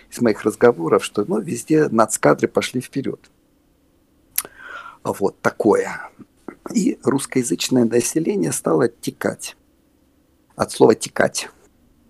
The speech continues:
Вот, из, ну, союзных республик, это само понятное, ну, и даже в автономных республиках старались они. Ну, потому что пошло уже по национальному признаку. Да и сейчас это так же.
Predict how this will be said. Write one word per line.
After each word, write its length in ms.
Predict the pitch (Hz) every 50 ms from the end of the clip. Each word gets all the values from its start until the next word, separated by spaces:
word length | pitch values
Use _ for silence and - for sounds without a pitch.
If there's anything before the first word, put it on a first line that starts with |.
| _ _ _ - - - - _ _
Вот, 500 | - 110 101 - 101 104 98 92 - -
из, 420 | - - - - - - - - -
ну, 340 | 117 120 110 - 208 - 156
союзных 500 | - - 120 113 151 185 - 135 117 -
республик, 440 | - 104 - - 110 107 107 - -
это 80 | - -
само 260 | - - 135 175 196
понятное, 520 | - - 110 101 104 98 - - - -
ну, 120 | - - 160
и 40 | 156
даже 260 | - 139 139 127 127
в 60 | 127
автономных 580 | 120 120 - - 120 135 113 101 123 - - -
республиках 540 | - - - - - 156 139 139 - - -
старались 560 | - - - - 60 62 - - - - - -
они. 240 | - - 104 101 - _ _ -
Ну, 100 | - -
потому 320 | - - - 160 156 147 139
что 160 | - - 127
пошло 340 | - - 113 - - - 143
уже 160 | 127 - -
по 140 | - - -
национальному 540 | - - - - 120 - 107 107 113 117 101
признаку. 540 | - - - - - - - - - - - - _ _ _ _ _ _ _ _ _ _ _ _ _ _ _ _ _ _ _ _ _ _ _ _ _ _ _ _ _ _ _ _
Да 180 | - - - 190
и 80 | 170 -
сейчас 460 | - - - - - - - - -
это 140 | 139 - - _ -
так 200 | - - - -
же. 180 | - - -